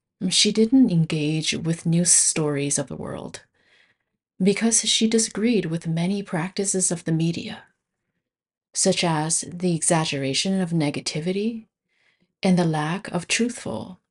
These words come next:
and well-rounded reporting. However, this time, she allowed herself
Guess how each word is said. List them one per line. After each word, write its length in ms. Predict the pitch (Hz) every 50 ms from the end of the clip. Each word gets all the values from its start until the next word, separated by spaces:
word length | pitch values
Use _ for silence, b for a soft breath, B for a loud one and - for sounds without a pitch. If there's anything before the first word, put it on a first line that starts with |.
| _ -
and 180 | 170 160 160
well-rounded 600 | - 165 165 170 165 170 175 160 165 160 170 165 _ - -
reporting. 500 | 156 147 - - - 185 180 170 - - - _ _ _ _ _ _ _ _ _ _ _ _ _ _ _ _ _ _ _ _ _ _ _ _ _ _ _ _ _ _ _ _ _ _ _ _ _ _ _ - -
However, 600 | 175 175 160 160 165 160 - 131 127 123 - - -
this 300 | - 170 190 190 - -
time, 260 | - - - - - _ _ _ _ _ _ _ _ _ _ _ _ _ _ _ _ _ _ _ _ _ _ -
she 220 | - - - 226
allowed 360 | 220 202 190 196 208 247 254
herself 580 | 233 214 202 - - - 123 - - - - _